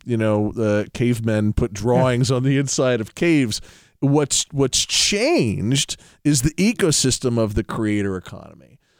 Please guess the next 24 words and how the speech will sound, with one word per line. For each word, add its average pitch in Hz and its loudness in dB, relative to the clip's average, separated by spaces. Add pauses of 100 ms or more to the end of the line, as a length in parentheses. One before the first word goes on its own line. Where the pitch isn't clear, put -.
What's 127 0
changed 151 0 (180)
is 127 0
more 147 2
power 165 2
is 123 0
being 131 0
put 135 0
in 127 0
the 117 -2
hands 170 2
of 117 -2
content 117 -2
creators, 92 -6 (160)
and 160 4
whatever 170 2
your 123 2 (100)
medium 127 2
of - -4
content 110 -2
is, 104 0
be 101 -4
it 92 -6 (240)
art, 139 0